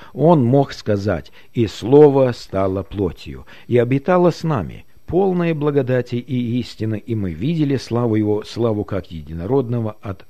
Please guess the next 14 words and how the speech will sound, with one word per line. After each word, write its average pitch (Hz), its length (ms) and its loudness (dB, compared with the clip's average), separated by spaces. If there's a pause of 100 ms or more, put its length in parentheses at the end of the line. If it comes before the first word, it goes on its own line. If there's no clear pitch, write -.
Отца". - 500 -14 (1600)
Потом 113 420 -2
Иоанн 98 360 -2 (300)
открывает 98 680 -2 (320)
нам 95 460 -4
цель 139 400 2
написанного 98 640 -4
им 101 340 -6
Евангелия 104 720 0
и 110 220 -4
говорит: 110 360 2 (280)
"Сие 127 420 4
же 117 140 2
написано, 143 680 0